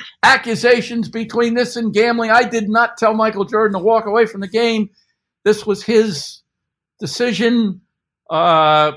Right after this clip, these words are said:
you know, and there's a line in Shakespeare, you know, "The lady doth protest too much," when you wonder, was Stern making too much of a deal out of this?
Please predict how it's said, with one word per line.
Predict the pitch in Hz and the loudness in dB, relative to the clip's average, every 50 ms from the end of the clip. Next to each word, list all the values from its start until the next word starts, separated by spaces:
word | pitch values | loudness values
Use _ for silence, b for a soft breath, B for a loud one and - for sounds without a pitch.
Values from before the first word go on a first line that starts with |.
| - _ _ | -8 _ _
you | 214 220 | -4 0
know, | 196 175 165 160 147 | 2 2 2 2 0
and | - 151 147 151 | -2 -6 -4 -4
there's | 151 151 139 147 | -4 -4 -4 -6
a | 143 | -6
line | 131 147 151 156 156 147 | -2 0 0 0 0 -2
in | 139 131 | -4 -6
Shakespeare, | - - 165 156 160 156 - - _ 147 139 131 131 127 | -8 -6 -6 -6 -6 -6 -12 -14 _ -6 -4 -4 -4 -4
you | 127 127 131 | -4 -6 -6
know, | 127 120 117 117 117 | -4 -4 -4 -4 -4
"The | 113 110 | -6 -6
lady | 113 127 131 131 131 123 | -4 -4 -4 -4 -4 -6
doth | 104 - 120 120 - _ | -6 -6 -8 -8 -10 _
protest | _ 123 117 - - 135 127 123 - - | _ -12 -12 -8 -6 -6 -6 -6 -10 -14
too | - - 127 | -10 -10 -8
much," | 107 107 127 131 123 - - - - 113 | -6 -2 -2 -2 -2 -2 -6 -16 -20 -14
when | 110 113 113 113 110 110 110 - _ _ _ _ _ _ _ _ | -8 -8 -6 -6 -6 -6 -8 -10 _ _ _ _ _ _ _ _
you | - 127 117 | -10 -8 -4
wonder, | 123 139 143 139 131 127 127 120 - - _ _ | -2 -2 -2 -2 -2 -2 -2 -4 -6 -10 _ _
was | - 139 131 - | -4 -4 -4 -4
Stern | - - _ 151 147 151 147 147 143 135 123 - | -8 -10 _ -2 0 0 0 0 -2 -4 -4 -2
making | 143 143 147 143 - 143 123 123 117 - | -2 -4 -2 -4 -6 -6 -6 -8 -8 -8
too | - - | -6 -4
much | - 180 160 - - 143 | -2 -2 -2 -2 -6 -10
of | 139 | -10
a | 113 | -10
deal | 101 - 127 131 131 120 120 120 110 - _ _ _ _ _ _ _ _ _ | -10 -8 -6 -4 -2 -2 -4 -4 -6 -10 _ _ _ _ _ _ _ _ _
out | 135 139 143 139 135 | -2 0 0 -2 -4
of | 127 | -6
this? | 127 135 131 131 - - | -6 -8 -8 -8 -10 -20